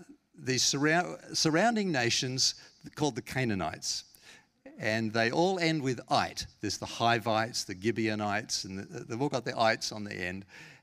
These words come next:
And they're small tribes, effectively, in, in the land of Canaan. And Joshua in obedience to what God has said,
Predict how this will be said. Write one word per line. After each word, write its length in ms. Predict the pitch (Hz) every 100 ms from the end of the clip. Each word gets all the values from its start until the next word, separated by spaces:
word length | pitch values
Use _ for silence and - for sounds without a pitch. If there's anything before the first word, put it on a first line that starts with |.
| -
And 180 | 110
they're 140 | 117 123
small 440 | - 156 196 196
tribes, 500 | - - 143 131 -
effectively, 640 | 113 - 104 110 98 110
in, 200 | 104 101 104
in 160 | 117 104
the 60 |
land 280 | 101 104 98
of 100 | 90
Canaan. 380 | - 98 90 85 - - - - -
And 420 | 107 98 104 139 -
Joshua 580 | 139 165 185 - 190 190 - _ - - 135
in 120 | 117
obedience 640 | 127 170 190 185 170 -
to 280 | - 135 127
what 260 | 123 110 95
God 240 | 117 104
has 140 | 101 -
said, 320 | - 104